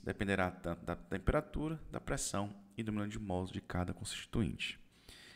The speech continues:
E assim, quando a gente considera a, a derivada total de D G, nessa condição,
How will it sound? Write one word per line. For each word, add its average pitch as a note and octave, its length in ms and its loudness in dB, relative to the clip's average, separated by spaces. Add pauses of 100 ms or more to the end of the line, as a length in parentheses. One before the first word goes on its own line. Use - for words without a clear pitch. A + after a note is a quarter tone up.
(120)
E D#3 80 8
assim, D#3 560 6
quando A#2+ 140 6
a A#2+ 40 10
gente A#2 160 6
considera F#2 760 6 (120)
a, F2+ 480 2 (220)
a E2+ 240 2
derivada G2+ 420 8
total A2+ 800 4
de - 140 -4
D D#2+ 160 2
G, G2+ 380 4 (440)
nessa - 220 -2
condição, G#2 560 2